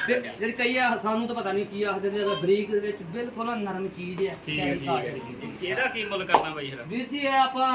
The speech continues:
Speaker 1: ਮੱਝ ਵੀ ਮਹਿੰਗੀ ਲਈ ਸੀ ਤੇ ਇਹ ਕੱਟੀ ਫਿਰ ਮੈਨੂੰ ਚੰਗੀ ਲੱਗੀ, ਵੀ ਮੈਂ ਕਿਹਾ ਕੱਟੀ ਵੀ ਨਾਲ ਖੜਨੀ ਇਹਦੇ, ਦੱਸੋ।
Speaker 2: ਅੱਛਾ ਜੀ।
Speaker 1: ਉਹ ਫਿਰ ਮੈਂ ਉਹਨੂੰ ਲੈ ਲਈ, ਮੈਨੂੰ ਚੰਗੀ ਲੱਗੀ ਆ।
Speaker 2: ਠੀਕ ਹੈ ਜੀ।
Speaker 1: ਇਹੋ ਜਿਹੀ ਕੱਟੀਆਂ ਦਾ ਮੈਂ YouTube ਤੇ ਬਹਿਨਾ ਆ,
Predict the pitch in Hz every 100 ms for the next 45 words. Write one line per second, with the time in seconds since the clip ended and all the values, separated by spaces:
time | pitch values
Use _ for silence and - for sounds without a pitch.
0 | 254 247 247 - - - 180 214 233 262
1 | 247 226 262 247 240 220 220 254 233 226
2 | 233 226 226 220 214 - 208 185 208 202
3 | 208 214 208 208 214 - 214 196 156 135
4 | 139 139 160 160 160 - - - - -
5 | - 160 175 147 127 - 254 247 233 226
6 | 220 196 190 185 202 180 180 160 165 147
7 | 165 160 - - 156 147 139 123 220 269
8 | 254 240 233 233 233 226 220 220 220 220
9 | 214 185 233 220 185 208 202 202 214 196